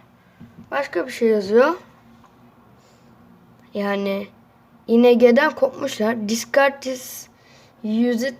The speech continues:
by İnanal Ödeme ve Elektronik Para Hizmetleri A Ş. Zaten onlar şey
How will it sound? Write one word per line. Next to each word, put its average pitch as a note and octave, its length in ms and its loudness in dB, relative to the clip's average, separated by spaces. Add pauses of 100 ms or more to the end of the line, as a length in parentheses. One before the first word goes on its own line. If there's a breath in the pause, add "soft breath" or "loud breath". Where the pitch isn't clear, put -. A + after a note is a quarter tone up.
by C4 320 2
İnanal A#3+ 600 2 (100)
Ödeme B3 460 2
ve C#4 80 6
Elektronik A#3+ 680 2
Para B3 180 4
Hizmetleri B3 540 2
A B3 180 2
Ş. F#3 260 -10 (800 loud breath)
Zaten C#4+ 360 -4
onlar D4+ 360 -4
şey C#4 440 -8